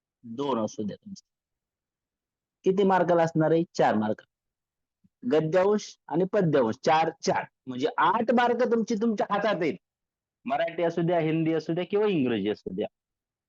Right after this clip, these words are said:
जवळपास हेच. आता हे हिंदीचं कॅल्क्युलेशन आहे. तिसरी गोष्ट असते ती व्याकरणाची. व्याकरणाच्या खूप साऱ्या टेस्ट आपण आपल्या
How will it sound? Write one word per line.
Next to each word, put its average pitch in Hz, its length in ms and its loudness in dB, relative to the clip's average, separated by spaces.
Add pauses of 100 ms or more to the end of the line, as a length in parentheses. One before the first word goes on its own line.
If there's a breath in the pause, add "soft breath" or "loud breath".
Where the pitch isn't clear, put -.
जवळपास 175 500 -6
हेच. 92 240 -8
आता - 180 -2
हे 151 60 2
हिंदीचं 175 560 0
कॅल्क्युलेशन 131 600 -2
आहे. 113 140 -4 (800)
तिसरी 262 280 -4
गोष्ट 262 340 -2
असते 247 340 -2
ती 196 160 -6
व्याकरणाची. 165 720 -2 (760)
व्याकरणाच्या 175 760 -4
खूप 185 220 -6
साऱ्या 170 240 0
टेस्ट 156 400 -4 (580)
आपण 147 240 0
आपल्या 151 460 4